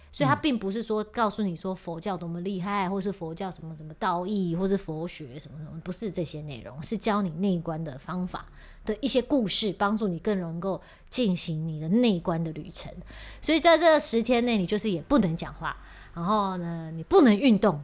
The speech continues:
Speaker 1: 也不能运动哦，你顶多只能走路哦，不能写字。啊，这样子就过了
Speaker 2: 等于自己是一棵植物这样的感觉。
Speaker 1: 慢慢的，你就会突然觉得，一开始一定很不适应。我记得我在前三天就一直看着外面飞翔自由的鸟。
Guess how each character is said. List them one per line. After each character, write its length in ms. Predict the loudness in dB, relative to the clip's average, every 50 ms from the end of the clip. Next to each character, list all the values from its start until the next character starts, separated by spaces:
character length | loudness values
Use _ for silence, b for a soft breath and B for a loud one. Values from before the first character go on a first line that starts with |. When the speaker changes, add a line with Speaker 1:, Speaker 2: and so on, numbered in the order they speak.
| -4 0
Speaker 1:
也 100 | 2 4
不 120 | 6 6
能 100 | 6 6
运 100 | 6 6
动 140 | 6 6 8
哦， 160 | 8 6 6 4
你 100 | 4 4
顶 180 | 4 4 4
多 100 | 4 4
只 100 | 4 4
能 120 | 2 2 2
走 220 | 2 2 0 2
路 200 | 2 2 2 2
哦， 260 | 2 0 -4 -6 -6 2
不 120 | 4 6 6
能 120 | 6 6
写 140 | 4 4 0
字。 320 | -2 -4 -4 -4 -4 -4 -4 b b b b b b b b b _
啊， 260 | -12 -12 -10 -10 -10 -8 -8
这 80 | -8
样 100 | -8 -8 -12
子 120 | -16 -20 -20 -20 _ -12
就 100 | -4 -2
过 60 | 2 2
了 60 | 2
Speaker 2:
等 60 | 2
于 40 | 2
自 80 | -2 -4
己 160 | -4 -4 -4
是 220 | -2 -2 -2 0 -2
一 100 | -2 -2
棵 300 | -4 -4 -2 -2 -2 -2
植 320 | -4 -8 -8 -8 -6 -6
物 180 | -6 -6 -6 -6
这 100 | -6 -6
样 80 | -6
的 80 | -6 -8 -8
感 200 | -8 -8 -8 -10
觉。 240 | -12 -14 -14 -12 -2 2
Speaker 1:
慢 160 | 4 4 6
慢 160 | 6 4 4
的， 100 | 4 4
你 120 | 2 2
就 100 | 2 2
会 80 | 2 2
突 160 | 0 0 0
然 180 | 0 0 0 0 -2
觉 200 | -2 -2 -2 -2
得， 160 | -2 -4 -4 -2
一 100 | -2 0
开 180 | 2 2 2
始 140 | 4 4 2
一 60 | 2
定 100 | 4 4
很 100 | 4 4
不 120 | 4 0 -4
适 160 | -2 0 0
应。 120 | 2 2
我 60 | 2
记 140 | 2 2 2
得 100 | 4 4
我 60 | 2
在 100 | 2 0
前 180 | -2 0 -2 -2
三 220 | -2 -2 -2 -2
天 140 | 0 0 -2
就 100 | -2 -2
一 80 | -2 -2
直 100 | -2 -2 -2
看 240 | -2 0 0 0
着 100 | 0 0
外 160 | 2 2 2 4
面 240 | 2 2 0 0
飞 240 | -2 -2 0 0 0
翔 180 | 0 -2 -4 -4 -2
自 200 | -2 -2 0 0
由 200 | -2 -4 -4 -6
的 120 | -6 -6
鸟。 300 | -6 -6 -6 -8 -10 -14